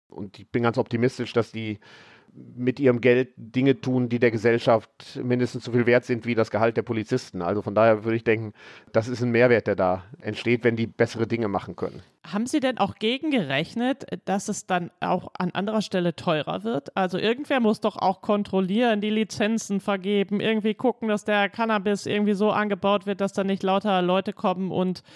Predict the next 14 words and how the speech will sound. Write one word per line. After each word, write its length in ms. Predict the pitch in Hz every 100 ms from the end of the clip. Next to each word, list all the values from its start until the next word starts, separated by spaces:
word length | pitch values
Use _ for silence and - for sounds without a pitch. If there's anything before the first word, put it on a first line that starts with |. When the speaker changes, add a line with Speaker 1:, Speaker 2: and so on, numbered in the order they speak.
| - - -
Speaker 2:
sich 260 | 190 202
den 180 | 202 180
einfach 340 | 170 185 196
nachts 340 | 190 185 - -
abernten. 920 | 311 - - 180 196 208 202 196 202 _ - - -
Also 320 | 190 185 202
es, 260 | 156 -
es 380 | - - 208 - 208 180 - 196
gibt 220 | 247 -
doch 100 | 226
dann 180 | - 214
anderen 380 | 208 330 330 202
Bedarf, 640 | 180 185 180 165 156 -
oder? 320 | 175 240 269